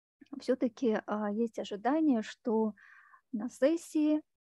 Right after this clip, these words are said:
коучинга будут решаться бизнес-задачи. И вот наличие коучингового образования помогает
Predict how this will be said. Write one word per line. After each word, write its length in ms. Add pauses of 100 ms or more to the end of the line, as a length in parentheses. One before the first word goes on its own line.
(120)
коучинга 680
будут 320
решаться 460
бизнес-задачи. 960
И 40
вот 140
наличие 440
коучингового 720
образования 640
помогает 600